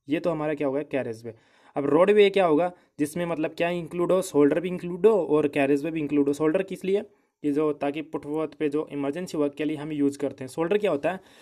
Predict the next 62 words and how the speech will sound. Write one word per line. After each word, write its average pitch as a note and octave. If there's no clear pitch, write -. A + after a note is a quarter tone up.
ये A3
भी B3+
एक B3
रोड D#3
ही G3+
होती C#3+
है, A#2+
ठीक A3
है, E3
जो D#3
कि G3+
रफर E3+
होती F3+
है, E3+
किससे G3+
रफर F3+
देन G3
किससे F#3+
होती F3
है, G3+
पेमेंट F3
से F#3
रफर D3+
होती B2+
है B2+
शोल्डर, C#3+
ठीक G3
है। F#3
तो G#3
उस F#3
पे G3
क्या F#3+
करते F3
हैं, E3+
इमरजेंसी E3+
वर्क E3+
के D#3+
लिए D#3+
हम D#3
क्या D3+
गाड़ी C#3
चला C#3
सकते D3
हैं F#3+
या F3+
हम E3+
व्हीकल D3+
को F3+
खड़ा D3+
कर C#3+
सकते -
हैं -
थोड़ी E3+
देर C#3+
के C#3
लिए, C#3
वही D3
हमारी B2+
क्या B2+
होगी, C#3
शोल्डर C#3
होगा, B2